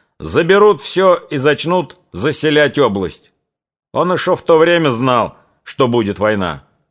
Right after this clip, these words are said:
Что ж вы, сукины сыны, думаете? Али он меньше вашего знаете? Ученый такой генерал, армию водил, и меньше твоего знаете? В Каменской-то позасели вот такие, как ты,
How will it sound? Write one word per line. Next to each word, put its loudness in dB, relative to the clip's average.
Что -2
ж -4
вы, -2
сукины -6
сыны, -6
думаете? -6
Али 0
он 2
меньше -2
вашего 0
знаете? -4
Ученый 0
такой 0
генерал, 0
армию 0
водил, 0
и -4
меньше -2
твоего 0
знаете? -4
В -20
Каменской-то -2
позасели -2
вот 0
такие, -4
как -6
ты, -4